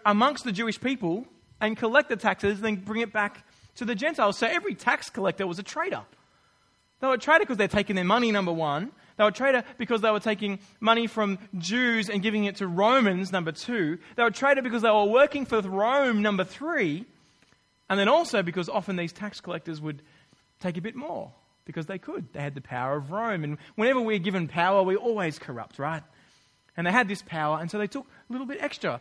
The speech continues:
Some for them, some for me, more for me, some for them. And so tax collectors were hated amongst the Jews.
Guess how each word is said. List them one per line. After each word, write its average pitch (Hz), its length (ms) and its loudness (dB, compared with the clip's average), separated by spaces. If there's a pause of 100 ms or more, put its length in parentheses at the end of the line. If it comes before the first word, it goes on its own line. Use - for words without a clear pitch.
(120)
Some 196 240 -4
for 214 80 -4
them, 214 260 0
some 226 220 -6
for 220 120 -6
me, 240 200 -4
more 285 180 -2
for 240 120 -8
me, 165 240 -4
some 156 200 -6
for 147 100 -10
them. 120 300 -12 (460)
And 214 100 -2
so 240 120 0
tax - 580 -6 (160)
collectors 233 600 0
were 214 120 -4
hated 254 580 0
amongst 214 400 -2
the 262 80 -6
Jews. 220 640 -6